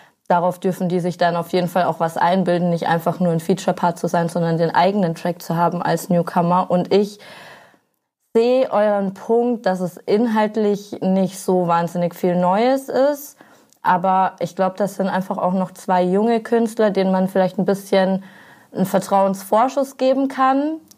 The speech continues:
und dann einfach gespannt sein kann, ob und wie sich das inhaltlich noch, ähm, verändert. Aber ich, ähm, feier den Track schon sehr.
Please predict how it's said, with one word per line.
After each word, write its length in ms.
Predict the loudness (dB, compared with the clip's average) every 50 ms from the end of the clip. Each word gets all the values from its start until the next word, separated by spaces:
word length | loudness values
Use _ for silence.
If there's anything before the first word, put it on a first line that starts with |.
| _
und 240 | _ -2 -2 0 2
dann 220 | 2 2 2 2 0
einfach 340 | -2 -2 -2 -2 -4 -4
gespannt 400 | -4 -6 -8 -2 0 0 0 0
sein 220 | -2 -2 -2 -2 -2
kann, 240 | 0 -2 -2 -2 0
ob 260 | 0 -2 -2 0 0
und 220 | 0 0 0 0
wie 100 | 0 0
sich 220 | 0 0 -2 0 2
das 260 | 0 0 0 0 -6 -16 _ _ _
inhaltlich 640 | 0 2 2 2 2 0 0 0 -2 -4 -4 -2 -4
noch, 320 | -2 -2 -2 -4 -4 -6 -2
ähm, 240 | 0 0 0 0 -2
verändert. 500 | -2 -2 0 0 2 2 2 0 0 0
Aber 360 | -2 0 2 2 0 0 -2 -8 -18 -20 -20 -20 _ _ _ _ _
ich, 320 | 0 0 0 0 -4 -4 0
ähm, 500 | 2 2 2 2 2 0 0 0 -2 -4 -8 -10 -12 -12
feier 440 | -14 -14 -2 0 2 2 2 2 0
den 160 | 0 -2 -2
Track 260 | -2 -4 -4 -4 -4
schon 260 | -4 -4 -2 -2 -2 -4
sehr. 360 | -6 -8 -10 -10 -10 -12